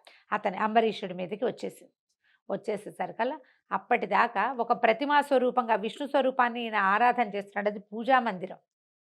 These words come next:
పెద్ద వే-, పే-, పీట మీద, ఆసనం మీద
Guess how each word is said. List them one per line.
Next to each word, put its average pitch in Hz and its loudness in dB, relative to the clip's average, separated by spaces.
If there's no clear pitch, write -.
పెద్ద - 0
వే-, 190 6
పే-, 185 -2
పీట 240 -4
మీద, 233 0
ఆసనం 233 0
మీద 233 -4